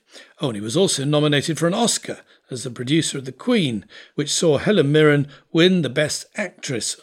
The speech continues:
Oscar for the role of Queen Elizabeth in two thousand and seven. Andy, the first four episodes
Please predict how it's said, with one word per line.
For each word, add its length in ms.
Oscar 420
for 160
the 100
role 240
of 120
Queen 220
Elizabeth 500
in 140
two 220
thousand 400
and 100
seven. 440
Andy, 320
the 140
first 520
four 360
episodes 540